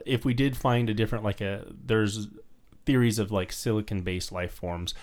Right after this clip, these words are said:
but the environment that something like that would have to live in probably wouldn't be an environment that we could live in, which is why we concentrate on carbon-based life forms,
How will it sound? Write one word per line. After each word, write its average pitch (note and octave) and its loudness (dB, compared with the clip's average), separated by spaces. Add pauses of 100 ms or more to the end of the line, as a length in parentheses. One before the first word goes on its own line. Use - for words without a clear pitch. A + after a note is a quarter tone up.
(260)
but G#2 4
the G2+ 0
environment G2 2
that F#2 -4
something F#2+ -2
like F2+ -4
that F#2 -4
would E2+ -6
have F#2 -8
to - -8
live F2 -2
in F2 -4
probably A#2 0
wouldn't F#2 -2
be F#2 -2
an F2+ -4
environment F2+ -2
that F2+ -10
we F2+ -2
could - -10
live E2+ -8
in, F2+ -12 (320)
which G#2 0
is G#2 2
why G#2+ 2
we G2+ 0
concentrate G2+ -2
on E2+ -6
carbon-based G#2 0
life F#2+ -2
forms, F2+ -4